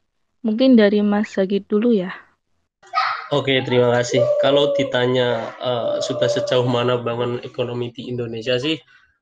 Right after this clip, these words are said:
Speaker 2: menurutku kita juga harus ini ya, eh, membuat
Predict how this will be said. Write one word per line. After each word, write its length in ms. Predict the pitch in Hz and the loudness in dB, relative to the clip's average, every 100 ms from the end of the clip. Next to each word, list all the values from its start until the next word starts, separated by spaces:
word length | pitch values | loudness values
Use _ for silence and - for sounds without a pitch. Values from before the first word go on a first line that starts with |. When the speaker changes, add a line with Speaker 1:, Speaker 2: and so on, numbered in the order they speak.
| - | -2
Speaker 2:
menurutku 680 | 127 123 127 170 175 151 - | 2 2 2 4 4 4 0
kita 240 | 135 127 147 | -2 2 2
juga 260 | 139 123 123 120 | 2 0 0 2
harus 340 | 117 120 - - - - - - - - - - | 0 0 -2 -6 -10 -20 -20 -18 -16 -16 -6 2
ini 260 | 131 135 | 4 6
ya, 140 | 113 - | 4 -2
eh, 320 | 120 120 117 | -4 -2 -2
membuat 540 | 117 117 123 135 - | -2 0 4 4 2